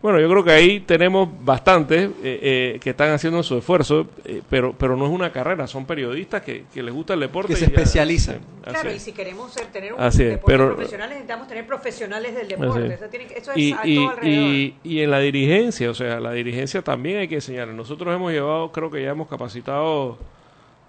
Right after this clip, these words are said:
Speaker 1: como a, a cerca de doscientos dirigentes en cursos de administración deportiva. Eh, ahorita vamos a empezar uno de nuevo para enseñarles cómo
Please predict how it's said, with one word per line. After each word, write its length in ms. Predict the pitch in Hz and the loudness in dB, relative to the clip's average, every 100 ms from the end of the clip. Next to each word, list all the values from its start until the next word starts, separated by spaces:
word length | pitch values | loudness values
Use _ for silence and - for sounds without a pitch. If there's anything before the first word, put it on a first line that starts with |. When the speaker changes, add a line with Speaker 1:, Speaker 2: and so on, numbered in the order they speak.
| _ | _
Speaker 1:
como 400 | 131 131 123 123 | -6 -2 0 0
a, 280 | 117 113 113 - 117 113 110 110 113 52 - 50 | 0 -2 -4 -6 -6 -6 -6 -8 -8 -8 -10 -10
a 20 | 50 - _ _ | -14 -18 _ _
cerca 320 | - 131 135 | -10 -8 -2
de 60 | 151 | 0
doscientos 560 | 120 - 160 165 165 | 0 0 0 0 0
dirigentes 520 | 143 123 120 143 139 143 | 2 0 0 -2 -2 -4
en 60 | 120 | -4
cursos 280 | 135 156 | -8 -6
de 60 | 147 | -6
administración 500 | 123 117 110 110 127 | -6 -8 -8 -8 -6
deportiva. 560 | 147 139 127 151 131 139 - _ _ _ _ _ - | -6 -6 -8 -6 -6 -8 -16 _ _ _ _ _ -18
Eh, 400 | - 127 117 117 107 | -8 -6 -4 -4 -2
ahorita 320 | 120 131 143 | -2 -2 -2
vamos 140 | 139 | -2
a 40 | 143 | -2
empezar 340 | 123 113 123 | -4 -2 2
uno 260 | 160 175 143 | 2 2 0
de 80 | 131 | 0
nuevo 380 | 139 131 160 - - _ _ | -2 -2 -6 -14 -20 _ _
para 180 | 131 127 | -6 -4
enseñarles 540 | 123 120 120 147 175 170 - | -4 -6 0 2 2 0 -2
cómo 500 | 175 202 185 175 | 2 4 4 0